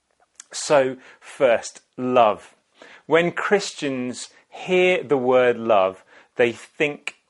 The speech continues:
of Jesus. When they hear the word love, they think of Jesus. We know that God has revealed himself in Jesus, and we know that the word says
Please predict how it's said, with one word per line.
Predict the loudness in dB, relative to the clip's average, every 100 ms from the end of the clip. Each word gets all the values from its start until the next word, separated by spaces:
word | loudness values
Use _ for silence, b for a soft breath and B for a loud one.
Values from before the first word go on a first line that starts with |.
| 0
of | 0 0 -6 -20
Jesus. | -12 -10 -10 -12 -14 -18 -18 _ _ _ _
When | -6 -2
they | -2
hear | -4 -6 -2 0 0
the | -2
word | 0 2 2 -2
love, | 0 0 0 -8 b b b
they | -4 -4
think | -4 -18 _ -8 -8 -20 _ b _
of | 0 0 -2 -18
Jesus. | -10 -10 -8 -12 -14 -18 B B -6
We | -2 -2
know | -2 -2 0 2 0 -4 -10 B B B
that | -4 -2
God | 2 2
has | 2 -8 -6
revealed | -6 -6 -4 -2 -4
himself | -8 -12 -2 -2 -2
in | -12 -14
Jesus, | -10 -10 -10 -12 -14 -12
and | -10
we | -8
know | -8 -6 -2 -2 -4
that | -6 -8
the | -8
word | -6 -2 0 0 -4
says | -8 -6 -6 -6 -14